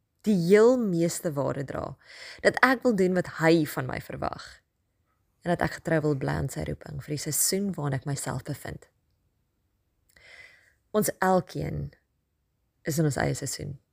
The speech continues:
Ons elkeen ho-, is in ons eie hoofstuk van ons lewe. Maar ons God bly dieselfde. En hy het vir ons elkeen hierdie afsonderlike mandaat. So, ek dink, laat my toe om jou dan te vra.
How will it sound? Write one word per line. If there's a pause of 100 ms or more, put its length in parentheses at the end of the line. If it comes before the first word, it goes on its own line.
(280)
Ons
elkeen
ho-, (180)
is
in
ons
eie
hoofstuk
van
ons
lewe. (1000)
Maar
ons
God
bly
dieselfde. (1040)
En
hy
het
vir
ons (180)
elkeen
hierdie
afsonderlike
mandaat. (840)
So, (1800)
ek
dink,
laat
my
toe
om
jou
dan
te
vra.